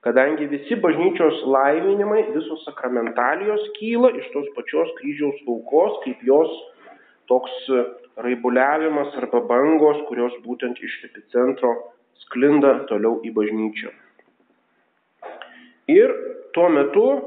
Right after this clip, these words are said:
yra vadinama mažoji elevacija. Per jį, su juo ir jame visa šlovė ir garbė,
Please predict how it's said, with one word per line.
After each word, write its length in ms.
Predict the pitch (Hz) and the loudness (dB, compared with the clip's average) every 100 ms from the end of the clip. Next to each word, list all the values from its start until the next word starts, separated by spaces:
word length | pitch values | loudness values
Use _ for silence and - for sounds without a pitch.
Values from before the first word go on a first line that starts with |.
| - | -10
yra 260 | 123 131 165 | -8 -2 0
vadinama 460 | 139 151 160 156 | -2 -2 2 4
mažoji 680 | 143 123 120 147 170 180 175 | 4 2 2 2 4 2 -2
elevacija. 760 | 131 135 127 127 127 - 110 | -2 -2 0 0 -2 -8 -12
Per 200 | - 127 | -10 -10
jį, 240 | 127 156 240 | -10 -8 -10
su 220 | - 170 | -8 -6
juo 160 | 160 160 | 2 2
ir 100 | 139 | 4
jame 360 | 131 127 165 233 254 - - _ _ _ _ _ - | 2 4 4 4 2 -4 -18 _ _ _ _ _ -18
visa 260 | 117 156 | -6 -4
šlovė 440 | 160 127 117 127 120 | -4 -2 -2 -2 -4
ir 160 | 117 | -6
garbė, 420 | 117 113 113 127 | -4 -4 0 2